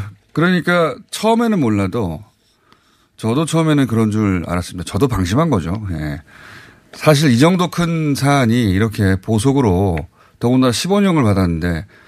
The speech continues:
십오 년이 보석이 된다는 건 뭐 있을 수가 없는 거니까. 근데 이제 이게 조금만 같은 패턴으로 진행되면 계속 주구가 멀쩡한 사람들이 못 받았다고 하고 그러면 아, 이건 분명한 패턴이거든요.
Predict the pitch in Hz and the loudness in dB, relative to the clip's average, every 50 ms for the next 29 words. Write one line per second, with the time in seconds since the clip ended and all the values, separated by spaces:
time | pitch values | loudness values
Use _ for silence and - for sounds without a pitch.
0 | - - _ - - 190 214 226 220 226 214 208 202 196 190 185 175 143 131 131 | -20 -20 _ -6 0 2 4 4 4 4 4 2 2 2 0 0 -2 -2 -2 0
1 | 123 143 147 160 139 117 117 123 131 135 135 135 135 135 123 113 110 101 95 92 | 2 2 2 2 0 0 0 0 0 2 0 2 2 2 2 2 2 2 0 0
2 | 98 92 92 92 143 - 170 156 135 110 101 107 120 131 123 104 101 - 92 90 | -2 -4 -8 -8 -8 -6 -2 -2 0 0 0 0 0 -2 -4 -4 -6 -6 -4 -4
3 | 92 92 90 85 92 - - - - - - - - - - - - - - - | -4 -4 -4 -6 -8 -12 -18 -20 -20 -20 -20 -20 -20 -20 -20 -20 -20 -20 -20 -8
4 | - 160 175 202 202 185 185 185 175 190 151 - 214 208 240 240 240 233 214 110 | -2 0 2 4 4 4 4 2 2 0 2 2 2 2 4 4 4 4 2 2
5 | 139 - 208 202 170 202 196 - 190 190 175 143 131 151 147 143 139 131 123 107 | -2 -2 -2 -2 0 -2 0 0 0 0 0 -2 -2 0 0 0 2 0 0 0
6 | 98 - - 143 175 190 170 160 196 185 - - _ _ _ _ _ _ _ _ | -2 -2 0 0 2 2 2 0 0 0 -2 -6 _ _ _ _ _ _ _ _
7 | _ _ _ _ _ _ - 151 160 175 185 185 190 170 139 135 135 135 175 180 | _ _ _ _ _ _ -8 -6 -4 -2 -2 0 0 2 0 0 0 0 -2 -2
8 | 180 156 165 160 156 147 139 131 120 135 143 127 101 87 78 80 95 - _ _ | -2 0 0 0 0 0 -2 -2 -2 -2 0 0 -2 -2 -4 -8 -12 -20 _ _
9 | _ - 113 127 131 - 175 170 165 - 143 135 113 107 107 110 107 92 85 82 | _ -6 -4 -4 -2 2 2 2 2 0 -2 -2 -2 -2 -2 -2 -4 -4 -6 -8
10 | 98 135 160 151 - _ _ _ _ _ _ _ _ _ _ _ _ _ _ _ | -8 -10 -14 -18 -20 _ _ _ _ _ _ _ _ _ _ _ _ _ _ _
11 | _ _ _ _ _ _ _ 160 175 202 214 214 208 208 202 190 180 147 - - | _ _ _ _ _ _ _ -2 0 2 2 2 2 2 2 2 0 0 -4 -8
12 | _ - _ - 143 156 165 156 147 147 180 185 185 165 - - - _ _ - | _ -8 _ 2 4 4 4 4 4 2 0 0 -2 -2 -4 -8 -14 _ _ -6
13 | - 147 160 185 196 196 196 190 175 170 170 170 175 170 160 143 127 113 107 120 | -2 0 2 2 2 2 2 0 0 -2 -2 -2 -2 -2 0 0 -2 -2 -2 -4
14 | 143 165 143 104 87 78 80 | -4 -2 -2 -2 -2 -4 -6